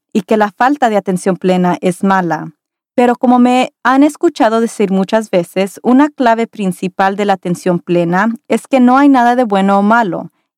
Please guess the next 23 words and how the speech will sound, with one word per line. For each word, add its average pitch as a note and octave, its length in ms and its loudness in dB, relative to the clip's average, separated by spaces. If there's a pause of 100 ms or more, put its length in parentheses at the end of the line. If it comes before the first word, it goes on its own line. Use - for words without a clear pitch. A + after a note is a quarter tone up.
ya A#3 160 0
que C4 240 0
eso G#3+ 180 -4
sería F#3+ 380 -2
juzgar. E3+ 640 -4 (720)
Tanto A3+ 400 0
la A#3 100 2
atención G3+ 480 -2
plena G3+ 400 -2
como G#3+ 240 0
la F#3+ 160 0
falta B3+ 380 -2
de G#3 100 0
atención F3 480 -4
plena F3+ 520 -2 (260)
son C#4 340 0 (160)
un C4+ 160 4
estado G#3+ 400 0
mental, A3 560 0 (140)
una B3+ 280 2
forma B3 540 0
de F3 120 -2
ser. - 520 -6